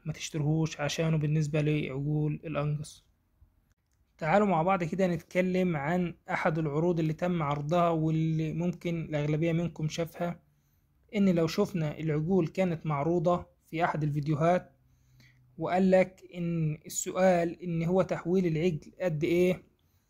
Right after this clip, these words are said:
طبعًا كان الرد إن العجل بيحول تقريبًا اتنين كيلو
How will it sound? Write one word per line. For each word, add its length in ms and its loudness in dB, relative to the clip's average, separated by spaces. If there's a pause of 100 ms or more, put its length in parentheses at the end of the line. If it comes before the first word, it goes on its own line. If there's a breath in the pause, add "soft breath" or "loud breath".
(340 soft breath)
طبعًا 500 2
كان 240 -2
الرد 420 0
إن 160 -2
العجل 420 2
بيحول 520 0
تقريبًا 720 0
اتنين 380 -4
كيلو 520 0